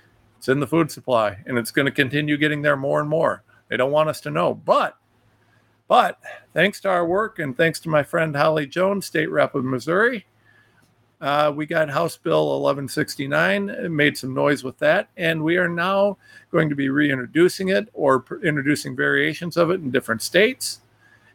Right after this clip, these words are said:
and this will pass. We will get,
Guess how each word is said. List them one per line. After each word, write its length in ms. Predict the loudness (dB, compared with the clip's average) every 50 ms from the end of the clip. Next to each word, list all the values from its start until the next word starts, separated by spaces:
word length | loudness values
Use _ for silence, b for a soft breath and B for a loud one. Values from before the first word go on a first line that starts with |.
| b -4
and 220 | -2 -2 0 0
this 200 | -2 -4 -4 -4
will 200 | -2 -2 -2 0
pass. 580 | -2 -2 0 0 0 -2 -4 -6 -10 -14 -14 -16 _ _ _
We 200 | -6 -4 -4 -2
will 240 | 0 0 0 0 0
get, 280 | 0 -2 -4 -4 -8